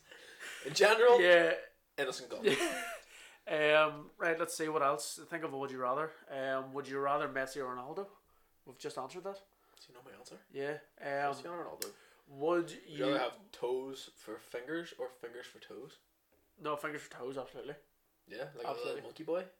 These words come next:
Speaker 2: All over the place.
Speaker 1: Yeah.
Speaker 2: Um, would you rather United got relegated or Liverpool win the league for the next ten years consecutively?
Speaker 1: That's wild.
Speaker 2: It's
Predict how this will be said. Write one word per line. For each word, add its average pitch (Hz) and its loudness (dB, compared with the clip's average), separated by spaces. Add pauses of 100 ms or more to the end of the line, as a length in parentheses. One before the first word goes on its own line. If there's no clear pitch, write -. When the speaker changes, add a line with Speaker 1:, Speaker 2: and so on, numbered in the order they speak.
(300)
Speaker 2:
All 139 -10
over 135 -10
the 139 -14
place. 170 -14
Speaker 1:
Yeah. - 0
Speaker 2:
Um, 147 -2 (100)
would 156 -4
you 147 2
rather 170 4
United 143 0
got 131 -2
relegated 147 -6
or 139 -4
Liverpool 131 -6
win 127 -14
the 123 -14
league 123 -8
for - -20
the 135 -12
next 127 -16
ten 131 -16
years 127 -16
consecutively? 139 -14 (560)
Speaker 1:
That's - -20
wild. 87 -18 (420)
Speaker 2:
It's - -20